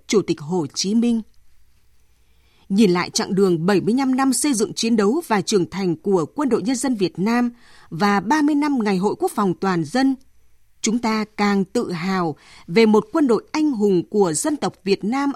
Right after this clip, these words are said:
anh hùng, về truyền thống hào hùng của dân tộc, để từ đó tiếp tục khơi dậy niềm tự hào, tự tôn dân tộc, chủ nghĩa anh hùng cách mạng,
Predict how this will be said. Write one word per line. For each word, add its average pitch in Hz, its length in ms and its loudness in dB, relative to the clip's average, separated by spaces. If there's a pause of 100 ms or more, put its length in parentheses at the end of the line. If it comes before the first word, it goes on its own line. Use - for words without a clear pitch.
(100)
anh 302 200 0
hùng, 180 360 2 (360)
về 220 180 6
truyền 220 220 0
thống 214 220 -2
hào 220 260 -2
hùng 196 220 0
của 170 140 -4
dân 302 220 -2
tộc, 160 260 -4 (560)
để 208 180 6
từ 202 160 2
đó 190 320 -2 (280)
tiếp 381 180 6
tục 220 140 0
khơi 320 260 -2
dậy 254 240 -4
niềm 196 300 2
tự 190 280 -2
hào, 180 400 -2
tự 190 300 0
tôn 302 180 2
dân 302 260 -2
tộc, - 260 -2 (340)
chủ 233 140 0
nghĩa 175 120 -2
anh 285 200 -2
hùng 208 200 0
cách - 240 -8
mạng, 175 260 -2